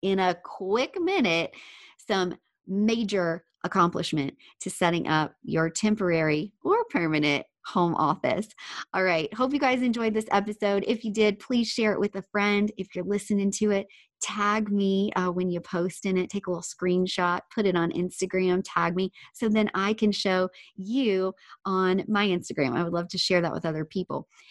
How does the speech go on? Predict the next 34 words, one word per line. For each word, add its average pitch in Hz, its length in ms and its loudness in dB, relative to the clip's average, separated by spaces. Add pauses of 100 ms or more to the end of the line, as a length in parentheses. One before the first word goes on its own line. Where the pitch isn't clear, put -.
(160)
And 277 100 0
as 277 100 -2
always, 294 400 0
rate 254 280 0
and 277 120 0
review. 254 460 0
That 214 180 -2
really 240 220 -2
helps 233 300 -8
other 208 200 -2
people 214 320 -4
find 208 440 2
our 202 100 2
podcast 220 720 -4
and 202 160 0
see, 214 340 0 (280)
"Hey, 453 600 2
it - 100 -4
looks 370 240 -2
like 349 160 -2
maybe 320 260 0
this 311 220 -6
girl 277 320 0 (360)
is 262 200 0
offering 262 420 0
some 262 200 -2
helpful 247 360 -4
tips. 320 460 -2
I 226 160 0
see 233 240 -2
reviews, 233 560 -2
so 214 180 2
I 220 240 -4
think 233 180 -2